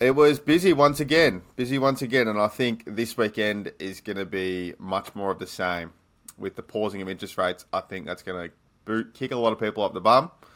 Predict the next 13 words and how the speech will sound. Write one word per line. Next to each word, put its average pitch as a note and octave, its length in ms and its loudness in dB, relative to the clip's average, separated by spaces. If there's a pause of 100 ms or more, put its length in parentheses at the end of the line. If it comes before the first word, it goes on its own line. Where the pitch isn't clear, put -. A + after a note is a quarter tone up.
(480)
to G2 100 -16
get G#2 160 -2
out G2+ 220 2
there G2 300 0 (440)
and, F2 360 -10
and F2 120 -12
start F2 300 -6
buying, E2 360 -8
I E2+ 100 -12
think. - 400 -16
What G2 120 -6
about F2+ 160 -2
you? F#2 200 -4